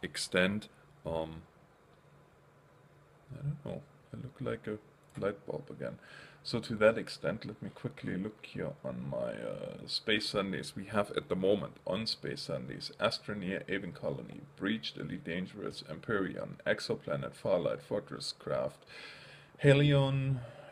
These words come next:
Interstellar Marines, Kerbal Space Program, Maya, in the development branch, Osiris, New Dawn, Planet Base, Pulsar, Lost Colony, Rimworld, Rodina, and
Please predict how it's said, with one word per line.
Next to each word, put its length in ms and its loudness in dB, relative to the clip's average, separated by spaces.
Interstellar 600 4
Marines, 480 0
Kerbal 360 -2
Space 320 0
Program, 480 -4
Maya, 400 4
in 240 -4
the 100 -4
development 640 0
branch, 420 -2
Osiris, 540 -4
New 120 -2
Dawn, 300 4
Planet 420 -2
Base, 220 -2
Pulsar, 420 0
Lost 200 -4
Colony, 440 0
Rimworld, 520 0
Rodina, 640 -2
and 320 4